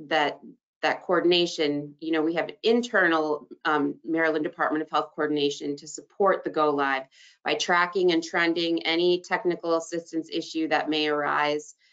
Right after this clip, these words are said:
Um, and that would be Tolu that handles a, a, a, the good portion of that, and then the, the program manager. And then also we liaise with L T S S Maryland contracted developer to discuss any development that might be needed, uh, moving forward.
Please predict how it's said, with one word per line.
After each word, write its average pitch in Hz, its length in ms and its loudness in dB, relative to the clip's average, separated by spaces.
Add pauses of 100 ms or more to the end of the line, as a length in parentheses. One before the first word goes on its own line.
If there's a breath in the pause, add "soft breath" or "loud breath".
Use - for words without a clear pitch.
(160)
Um, 135 300 2
and 151 160 0
that 151 160 2
would 151 160 -6
be 143 340 -2
Tolu 151 500 4
that - 180 -4
handles 139 600 -2
a, 147 140 2 (120)
a, 147 60 -2 (120)
a, 151 80 -6 (160)
the 165 80 -2
good 175 180 2
portion 160 400 0
of 147 160 -2
that, 143 380 0 (340 soft breath)
and 165 220 6
then 147 320 2
the, 160 260 0
the 156 60 -4
program 151 400 2
manager. 139 380 0
And 151 260 2
then 147 280 2
also 175 380 2
we 165 140 2
liaise 156 360 2
with 156 160 -8
L 156 140 0
T 156 140 -4
S 147 180 -2
S 147 180 -4
Maryland 147 540 0
contracted 143 540 -4
developer 147 800 -2
to 147 100 -14
discuss 143 680 -6
any 147 220 0
development 139 720 -2
that 143 160 0
might 143 240 0
be 127 160 -8
needed, 123 400 -8 (240)
uh, 131 100 -2
moving 135 320 -4
forward. - 540 -10